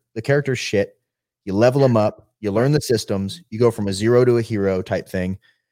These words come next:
And I had this thought early on when I started doing this. I was like, "All right, like, I can play all these video games. I can get to the end. I can beat 'em. I can get really good at 'em. I can max level my characters, get all the dope shit,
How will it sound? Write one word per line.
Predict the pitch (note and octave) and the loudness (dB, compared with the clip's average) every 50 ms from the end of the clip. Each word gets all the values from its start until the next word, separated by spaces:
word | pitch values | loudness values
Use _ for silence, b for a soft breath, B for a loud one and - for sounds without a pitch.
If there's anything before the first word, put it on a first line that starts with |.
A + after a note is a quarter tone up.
| _ _ _ | _ _ _
And | B2 C3+ | -6 -4
I | F3 | -2
had | G#3+ A#3 G#3 | -2 0 0
this | F#3+ - - | -2 -2 0
thought | - F3 F3+ F#3+ F3+ - - - _ _ _ | 2 2 4 4 2 2 -2 -6 _ _ _
early | C3 C#3 D3+ D3 C3+ B2+ | 2 4 6 6 6 4
on | C3 C3+ A#2+ A2 G#2+ | 4 4 2 2 0
when | A2 | 0
I | G#2 | -2
started | G2+ - G#2 G2+ F#2 | -2 -2 -4 -2 -2
doing | G2 F#2+ F2+ | -4 -4 -4
this. | F2+ F2+ G2 G#2+ - - - _ _ _ _ _ - | -4 -6 -8 -8 -10 -14 -18 _ _ _ _ _ -6
I | G2 G#2 | -6 -4
was | G2+ G2+ | -4 -4
like, | F#2 - - | -6 -4 0
"All | C3 C3 A#2+ | 2 4 4
right, | A2 G2 D#2+ | 4 2 0
like, | G#2 G#2+ | -2 -2
I | C3 E3+ | -2 -2
can | A3 G#3+ F#3 | -2 0 0
play | G3 F#3+ | 2 2
all | F#3+ E3 | 2 2
these | C3+ A#2 | 0 -2
video | A2+ A2+ G#2 G2 F2+ | -2 -2 -2 -2 -2
games. | F#2 F2+ F2+ F#2+ G#2 A2 - - | -2 -4 -4 -6 -6 -8 -10 -10
I | G2 | -8
can | A2 A2 | -6 -2
get | A#2 C3+ - | -2 -2 -2
to | C#3 | -4
the | C3+ B2+ - | -6 -6 -4
end. | - G2+ F#2+ F#2+ F#2+ G#2 G#2 G2 b b b b b b - | -4 -2 -2 -2 -2 -4 -6 -8 b b b b b b -8
I | F2+ G2 | -8 -6
can | - G2+ F#2+ | -4 -6 -4
beat | G2 A2 G#2+ G2+ | -2 0 0 2
'em. | G2+ G2+ G#2+ | 2 2 0
I | G2+ | 0
can | A2 G#2+ | 0 -2
get | G#2 E2 | -2 0
really | G#2+ B2+ B2+ A#2+ G#2+ | 0 0 0 0 0
good | G#2 A2+ A2 G2+ | 2 2 2 4
at | F#2 E2 E2 E2+ | 4 2 2 0
'em. | F2+ G2 G#2+ - _ _ _ _ _ _ _ _ - | -2 -4 -6 -8 _ _ _ _ _ _ _ _ -4
I | G#2 | -2
can | G2+ G2+ G2 | -2 0 0
max | A2 A#2 A#2+ A#2+ - - - - - | 0 0 0 0 -2 -6 -8 -2 0
level | A#2 A#2 B2 A#2+ | 0 2 2 2
my | A#2 A2+ A2 | 2 0 -2
characters, | - - G#2+ G2 F#2+ - - G#2 G#2+ G#2 | 0 0 0 0 0 0 -2 -2 -2 -2
get | G#2 G#2 | 0 2
all | G#2 B2 | 2 2
the | C#3 C#3 | 2 0
dope | A#2+ A2+ G#2+ G2+ - | 0 0 0 0 -2
shit, | - - F#2+ F2+ F#2 - _ | -6 -4 -4 -4 -4 -6 _